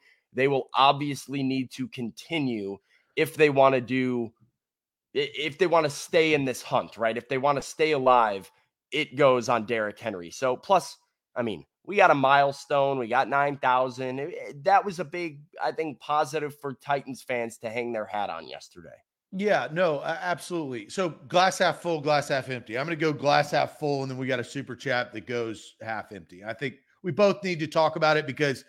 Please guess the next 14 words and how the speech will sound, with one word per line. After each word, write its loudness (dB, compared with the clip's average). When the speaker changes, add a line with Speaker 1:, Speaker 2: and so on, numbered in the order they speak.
Speaker 2:
let's 2
just -4
be 0
honest, 4
Sam, 0
the, -12
the -8
glass 8
can -6
get -2
poured 2
out 6
pretty 0
quick 2